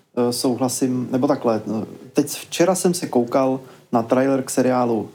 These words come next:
eh, Pandemie, nějaký na Netflixu, z roku dva tisíce dvacet, takže musel být někdy v lednu nebo v únoru, protože tam říkají, není otázka, kdy další pandemie přijde,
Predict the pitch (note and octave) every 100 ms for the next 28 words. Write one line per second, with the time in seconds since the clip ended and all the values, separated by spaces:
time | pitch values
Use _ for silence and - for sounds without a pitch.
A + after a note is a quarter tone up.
0 | - - A2+ G#2+ A#2 A2+ B2+ D3 D3+ E3+
1 | F3+ D#3+ A#2+ A2+ B2+ A#2 A#2 B2 C#3+ C3+
2 | - D#3 F3+ - - - _ - B2 C#4+
3 | - F#3+ C#3+ D3+ - C#3 - G#2 G2 G2
4 | G#2+ - A2 G2+ B2 - - - - -
5 | - _ - B2 B2 B2+ - A#2+ C3 C3+
6 | A#2+ C#3 A2 G#2+ A#2 A#2 C3+ C3 B2+ B2
7 | B2+ A#2 A2+ C3+ - - - - - -
8 | C3+ C3+ D#3 C3+ C3+ D3 C#3+ C#3 - -
9 | - D#3+ A#3 F#3+ G3+ F#3+ - E3 B2 -
10 | B2+ A#2+ A2+ - B2 B2 A#2+ B2+ B2+ B2
11 | B2+ A#2 A2 A2+